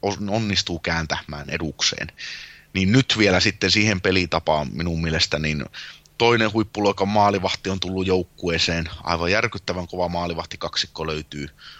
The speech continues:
puolustus on rautaa, ja sitten vielä tuo hyökkäysvoima,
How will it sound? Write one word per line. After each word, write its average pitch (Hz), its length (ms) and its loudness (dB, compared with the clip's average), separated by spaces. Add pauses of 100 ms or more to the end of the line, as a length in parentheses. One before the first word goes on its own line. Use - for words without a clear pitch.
(160)
puolustus 113 580 2
on 85 100 0
rautaa, 80 800 2 (440)
ja 87 60 0
sitten 107 380 2
vielä 90 180 4
tuo 92 300 2 (200)
hyökkäysvoima, 98 1120 2